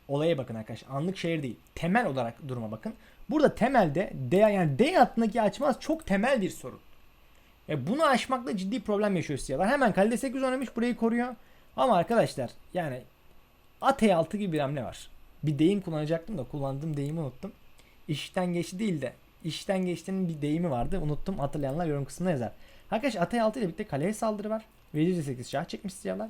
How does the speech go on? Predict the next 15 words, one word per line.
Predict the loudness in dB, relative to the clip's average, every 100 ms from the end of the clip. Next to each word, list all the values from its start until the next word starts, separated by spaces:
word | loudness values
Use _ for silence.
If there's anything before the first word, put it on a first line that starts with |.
| -12
Şah | -4 -2 -2
B | -2
bir | -4 -6 -8
ve | -6
kale | -4 -6 -6
D |
yedi. | -12 -16 -20 -20 -20 -20 -6
Yedinci | 0 2 2 2
eteği | -2 -4
kaleye | -2 -4
koyduğunuz | -4 -4 -2
zaman | -2
atı | -4 0
hala | 2 2
oynatamıyorsunuz | 0 -4 -8 -8 -8 -8 -12